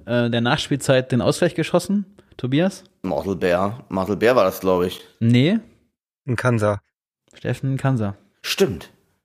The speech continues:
Speaker 2: Stimmt, das war das Spiel, ja, ja.
Speaker 3: Ja, und du musst dir, also ich hab noch mal, ähm, in den Kader reingeguckt bei Unterhaching, da muss man auch noch mal sagen, die musst du jetzt wirklich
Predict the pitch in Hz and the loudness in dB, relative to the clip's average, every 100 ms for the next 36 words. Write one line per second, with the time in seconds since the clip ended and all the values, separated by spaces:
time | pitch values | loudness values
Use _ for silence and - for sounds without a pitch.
0 | _ _ _ _ - - - 139 107 82 | _ _ _ _ -10 -8 -2 -2 -2 -2
1 | 95 98 98 - 85 85 90 87 90 87 | 0 0 0 0 2 4 4 2 0 -4
2 | - _ _ _ 120 104 113 139 170 117 | -12 _ _ _ -8 -2 -2 0 0 0
3 | 117 127 - 131 113 110 117 107 98 127 | 2 0 0 2 4 4 4 0 -2 -2
4 | 120 107 107 107 107 117 185 113 101 101 | 0 2 2 4 2 -2 -8 -6 -4 -4
5 | 98 117 110 110 101 113 120 120 117 117 | -6 -4 -2 0 0 2 2 2 2 0
6 | - - 120 117 113 110 117 107 107 117 | -4 -4 -2 0 0 2 2 2 0 0
7 | 127 123 113 107 104 110 107 135 139 120 | 0 2 2 2 2 0 2 0 0 0
8 | 107 113 127 | 0 -2 -4